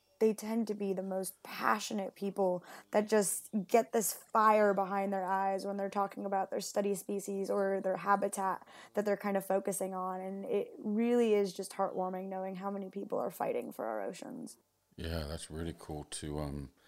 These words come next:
Speaker 2: to hear that and to see that happening. And, and to, we've, we've got a whole bunch of people on, on this podcast, on this series, um, talking about similar things in terms of what, what part they're playing into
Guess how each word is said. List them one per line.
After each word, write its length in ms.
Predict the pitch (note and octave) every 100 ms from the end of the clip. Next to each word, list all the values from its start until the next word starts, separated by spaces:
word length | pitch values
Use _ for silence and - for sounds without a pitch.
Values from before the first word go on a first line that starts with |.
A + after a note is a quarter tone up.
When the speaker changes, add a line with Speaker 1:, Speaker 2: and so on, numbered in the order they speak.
| - - - - - - _ _
Speaker 2:
to 100 | -
hear 240 | F2 F#2+
that 340 | F2 E2+ F2 E2+
and 120 | E2
to 80 | D#2+
see 200 | - F#2
that 160 | E2+ D2
happening. 500 | F2+ - E2 E2 E2
And, 140 | E2
and 240 | F2 E2+ -
to, 300 | F2 E2 E2
we've, 240 | E2+ E2+ -
we've 180 | F#2+ E2
got 100 | F#2
a 40 |
whole 140 | E2 E2
bunch 220 | E2+ E2+
of 80 | -
people 200 | D#2 D2+
on, 180 | D#2 B1+
on 100 | E2
this 140 | D2
podcast, 540 | - D#2+ - D#2 -
on 60 | D#2+
this 120 | D2+
series, 520 | - A2 A2 E2 E2 - - - - - _ _ -
um, 520 | E2+ E2 D#2 D#2+ D#2 - _ -
talking 280 | F2+ D#2 E2+
about 280 | D2+ D#2+
similar 280 | - F2 D#2+
things 520 | D2 F#2 F2 D#2+ D2
in 60 | D#2
terms 280 | - D#2+ D2
of 120 | D2
what, 260 | D#2+ - -
what 200 | D#2+ -
part 280 | F#2 E2+
they're 160 | - E2
playing 420 | - E2+ D2+ D2+
into 640 | D2+ D#2 D2+ - D#2 D2